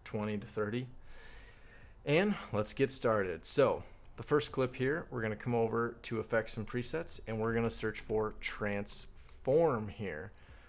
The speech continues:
We're gonna come and drag that onto the clip here. And I would suggest from the middle of the overlay to about a second before, so doesn't have to be exact.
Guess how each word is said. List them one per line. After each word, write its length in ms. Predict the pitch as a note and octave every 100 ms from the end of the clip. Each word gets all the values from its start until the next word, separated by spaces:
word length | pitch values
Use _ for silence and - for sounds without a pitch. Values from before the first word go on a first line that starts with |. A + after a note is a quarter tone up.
| -
We're 120 | - A2
gonna 180 | G#2+
come 400 | G#2 A2 A2 A2 -
and 160 | G2
drag 420 | - G2 F#2+ G#2
that 180 | G2+ F#2
onto 240 | F#2+ F#2 F2+
the 60 |
clip 340 | - A2+ A2+ -
here. 280 | C#3+ D#3+ - - - - - - - -
And 260 | C3 B2+ A#2+
I 180 | G#2 C#3
would 140 | D#3+
suggest 580 | - C#3+ B2+ B2+ B2+ -
from 420 | - C#3+ C3 B2
the 100 | A2
middle 320 | G#2+ C3+ F3+
of 100 | F3
the 120 | C3+ A#2+
overlay 560 | A2+ A2 G#2+ G#2 G#2 -
to 220 | - A#2
about 320 | G2+ G#2 G2+
a 60 | G2
second 600 | - - A#2+ B2 D#3 C3
before, 540 | A2+ - G#2+ G2+ F2+
so 360 | - G2 F#2+ A2 -
doesn't 220 | - A#2+ A#2+
have 140 | A2+
to 80 | G#2+
be 140 | G#2+
exact. 680 | G#2 G#2 A2+ A2+ B2 -